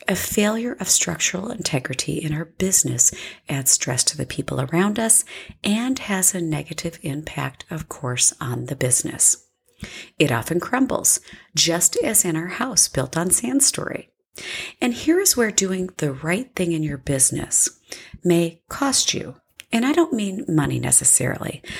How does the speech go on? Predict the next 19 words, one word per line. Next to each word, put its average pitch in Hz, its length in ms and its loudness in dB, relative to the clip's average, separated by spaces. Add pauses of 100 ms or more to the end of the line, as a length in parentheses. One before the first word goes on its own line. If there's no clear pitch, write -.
(140)
but 254 160 4
making 262 420 4
the 240 140 0
right 185 320 -2
decisions 147 720 2
that 247 200 0
may 226 240 0
mean 160 400 2 (240)
delaying 123 420 -2
a 151 60 0
launch 202 540 0 (320)
or 180 100 2
going 175 260 4
with 202 180 2
an 220 140 0
option 202 460 2
that 143 100 -2
is 160 160 6
effective - 680 -6